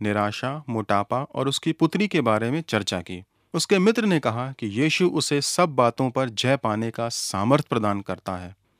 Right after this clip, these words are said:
परंतु उसे प्रभु यीशु में विश्वास करना होगा और उसे उद्धारकर्ता मानकर अपना जीवन उसके हाथों में दे देना होगा। वह उसके पापों से उद्धार करेगा और उसे प्रभु यीशु को अपना उद्धारकर्ता एवं प्रभु स्वीकार करना होगा।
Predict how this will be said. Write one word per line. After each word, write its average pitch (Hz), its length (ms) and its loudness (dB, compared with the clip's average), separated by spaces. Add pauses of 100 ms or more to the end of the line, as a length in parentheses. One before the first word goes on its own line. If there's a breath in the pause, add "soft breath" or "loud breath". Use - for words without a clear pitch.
(180)
परंतु 180 420 4
उसे 143 200 2
प्रभु 120 240 0
यीशु 127 360 0
में 147 160 0
विश्वास 110 480 0
करना 101 280 -4
होगा 92 420 -12 (420)
और 156 160 2
उसे 180 220 0
उद्धारकर्ता 127 760 -2
मानकर 113 600 -2
अपना 113 280 -4
जीवन 123 520 -2
उसके 117 240 -6
हाथों 104 400 -4
में 135 240 -4 (100)
दे 123 320 0
देना 110 300 0
होगा। 95 400 -6 (460)
वह 160 80 6
उसके 196 300 4
पापों 160 440 6
से 175 140 0
उद्धार 131 460 0
करेगा 101 500 -2 (160)
और 92 120 -6
उसे 170 440 0
प्रभु 92 220 -2
यीशु 123 400 0
को 170 120 0
अपना 147 260 2
उद्धारकर्ता 139 880 0 (400)
एवं 175 340 4
प्रभु 117 360 0
स्वीकार 113 540 -2
करना 107 280 0
होगा। 92 380 -10